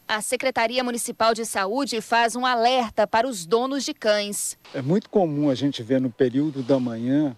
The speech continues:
Speaker 2: as pessoas que saem para poder passear com os animais de estimação, principalmente os cães,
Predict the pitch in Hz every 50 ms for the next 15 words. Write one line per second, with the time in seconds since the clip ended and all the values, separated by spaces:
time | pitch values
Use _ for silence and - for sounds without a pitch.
0 | _ _ _ _ - - 120 - - - 143 131 - - 151 147 156 156 - -
1 | - 170 165 143 - - - 135 123 113 110 110 - - 143 131 127 123 - -
2 | 151 147 127 113 127 123 113 107 - _ 151 139 - - 151 143 131 123 120 -
3 | 135 127 123 135 127 123 117 117 113 113 107 - - 143 139 143 151 139 - -
4 | 156 165 196 208 - - - 139 131 127 127 - - 139 139 - - - - 294
5 | 165 190 220 202